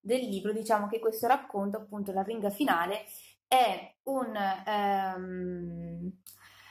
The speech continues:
è un modo di difendere una lettrice che si era molto appassionata a uno scrittore che era un po' un farfallone, diciamo, scriveva a tutti, a tutte le donne le stesse frasi, lei si era illusa di poter essere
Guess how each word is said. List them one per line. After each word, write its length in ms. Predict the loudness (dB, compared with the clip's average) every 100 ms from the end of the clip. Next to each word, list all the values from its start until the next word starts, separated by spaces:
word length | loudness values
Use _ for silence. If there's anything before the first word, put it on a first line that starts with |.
| _
è 100 | 6
un 140 | 6
modo 640 | 4 2 2 -2 -6 -6 -8
di 120 | -10
difendere 880 | -8 -6 0 0 0 -4 -2 -2 -4
una 460 | -2 -2 0 0 -2
lettrice 680 | -2 -2 0 -2 0 -4 -4
che 100 | -4
si 80 | -2
era 140 | -2
molto 240 | -2 -2 -8
appassionata 1120 | -6 0 0 0 -2 0 2 0 -2 -2 -8 _ 0
a 120 | 2
uno 140 | 2 -4
scrittore 960 | -6 -8 -12 -8 -4 0 2 2 0
che 100 | 0
era 120 | -2
un 140 | -2 -2
po' 300 | 2 2 2
un 160 | -2
farfallone, 680 | -2 -4 0 0 0 -4 -4
diciamo, 280 | -4 -2 -2
scriveva 360 | -2 0 0 0
a 60 |
tutti, 540 | -4 -14 -18 _ -4 -4 -12 0
a 80 | 0
tutte 240 | 0 4
le 80 | 4
donne 260 | 6 0 0
le 100 | -2
stesse 340 | -2 -2 -2
frasi, 400 | -2 -2 -2 -4
lei 160 | -2 -4
si 100 | -2
era 100 | -4
illusa 420 | -4 -2 -2 0
di 140 | -2 -2
poter 280 | -2 0
essere 500 | 0 2 0 0 -4